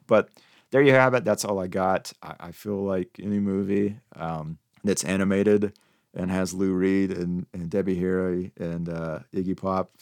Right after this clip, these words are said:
and Cheap Trick involved in any capacity is something I need to see. So I'm super excited. Can't leave out Earth, Wind and Fire. I mean, they're at the top of the poster that's on I M D B.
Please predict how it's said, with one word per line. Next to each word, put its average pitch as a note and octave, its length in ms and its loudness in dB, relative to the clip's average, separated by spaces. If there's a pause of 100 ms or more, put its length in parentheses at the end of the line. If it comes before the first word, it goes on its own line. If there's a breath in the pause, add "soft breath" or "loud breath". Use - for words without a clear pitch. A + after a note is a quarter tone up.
(200)
and F#2+ 140 -12
Cheap - 240 -4
Trick - 460 -2 (240)
involved G2+ 500 2
in F2+ 80 -2
any G2 220 0
capacity A2+ 720 -2
is E2+ 180 -6
something E2+ 640 -8 (220)
I F2+ 120 -14
need E2+ 180 -6
to D#2+ 80 -10
see. D#2 420 -8
So D#2 500 -8 (220)
I'm D#2+ 300 -6
super G2 260 -4
excited. F2 680 -2
Can't G2 200 -6
leave F#2+ 180 -2
out F2+ 280 -2 (180)
Earth, F#2+ 200 -2
Wind F#2 160 -4
and E2+ 120 -6
Fire. G2 640 2
I - 40 -10
mean, E2+ 180 -8
they're E2 120 -8
at - 80 -14
the E2+ 100 -8
top - 320 -4
of E2 60 -6
the D#2+ 60 -10
poster F#2 600 -4
that's E2 240 -8
on F#2 160 -6
I F2 140 -4
M F2 80 -4
D F2 140 -4
B. F2+ 360 -2